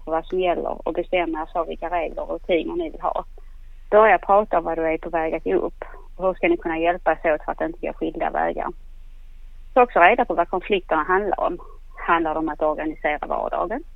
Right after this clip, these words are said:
Det är lätt att man hamnar i problemfokus och glömmer bort att titta på vilka lösningar som finns på era problem. Måste alla barn vara där samtidigt? Ska ni pla-, planera tiden med era respektive barn för att få egen tid med dem? Eller ska ni vara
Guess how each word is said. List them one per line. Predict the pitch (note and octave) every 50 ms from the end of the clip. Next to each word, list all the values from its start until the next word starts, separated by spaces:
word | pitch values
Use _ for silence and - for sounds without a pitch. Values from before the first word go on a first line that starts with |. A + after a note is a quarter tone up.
| - - - - - - - - - - -
Det | F#3+
är | F#3+
lätt | G3 G#3+ G#3+ - -
att | F3 - -
man | E3+ E3+
hamnar | F3 F3+ F#3+ G3+ G#3 G3 E3 D3+
i | D#3
problemfokus | - - - E3 - F3+ E3+ D3 D3 - - E3+ C#3+ D#3 - - - D3+ F3 - - - -
och | - F3 E3+
glömmer | F3 E3+ E3 E3+ E3
bort | E3+ G#3 F#3+ D#3+ D#3 -
att | D#3+ -
titta | F#3 F3+ F3+ - F3 E3+
på | - D#3
vilka | D#3 D#3 - D#3
lösningar | D3+ D#3+ E3 F3+ F3 - - D#3+ D3+ D3+ -
som | - D#3
finns | - - F3 D3+ - -
på | - E3
era | D#3+ F3 E3 D3 -
problem. | - - - - E3+ - - F#3+ F3+ - - - - - - - - - - - - - -
Måste | F#3+ F#3+ F#3+ - - F#3
alla | G3+ G#3+ G3 D#3+ D#3+
barn | - C4+ B3+ G3+ G3
vara | F#3+ F3+
där | D#3 D3+ - -
samtidigt? | F3 E3 E3+ F3+ - - - - - - F3+ F3 - - - - - -
Ska | - F3+
ni | F3+ E3+
pla-, | - - F3+ F3 - - - - -
planera | - - F3 F3 F3 F3 E3+ F3+
tiden | - - G3+ F#3 F3 E3 E3 D#3+
med | D#3+ D#3 D#3 D#3
era | D3+ D3+ D#3
respektive | D#3 E3+ E3 - - - D#3 - - D#3+ D#3
barn | - - E3+ D#3 D3+ - -
för | D3+
att | -
få | -
egen | D#3 D#3+ E3+ E3+ F3 F#3
tid | - - - -
med | E3 F#3 F#3
dem? | E3 D#3+ F#3+ C4 C#4+ - - - - - - - - - - - - - -
Eller | F3 E3 E3 D#3+
ska | - - D#3+
ni | D#3+ D#3+
vara | D#3+ D#3 D#3